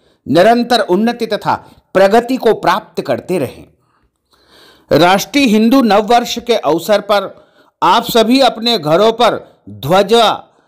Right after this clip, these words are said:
लगाएं, भगवा रंग का झंडा फहराएं और शुद्ध घी का दीपक मुख्य द्वार पर प्रज्वलित करें तथा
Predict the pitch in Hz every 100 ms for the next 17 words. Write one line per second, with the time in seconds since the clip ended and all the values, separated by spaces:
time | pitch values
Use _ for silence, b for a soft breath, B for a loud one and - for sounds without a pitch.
0 | _ _ 139 175 208 214 226 190 151 165
1 | 214 214 196 202 196 175 127 143 151 196
2 | 196 180 180 185 185 170 b b b -
3 | 180 240 254 147 - _ - 311 247 240
4 | 190 262 254 196 156 208 - 165 151 175
5 | 240 220 165 165 214 214 196 127 98 147
6 | 170 - 85 - _ _ _ _ _ _
7 | _ - 185 214 208